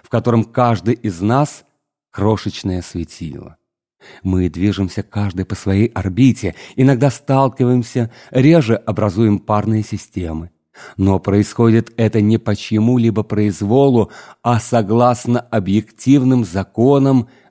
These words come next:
городской механики. К тому же надо учесть, что не только тела наши движутся по заданным орбитам, но и помыслы. Людмила не суждена Константину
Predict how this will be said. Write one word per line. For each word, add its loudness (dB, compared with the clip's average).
городской 0
механики. -4
К -20
тому 0
же -2
надо -2
учесть, -4
что 2
не 4
только 0
тела -2
наши -6
движутся -8
по -4
заданным -4
орбитам, -6
но 2
и -4
помыслы. -6
Людмила 4
не 4
суждена -2
Константину 0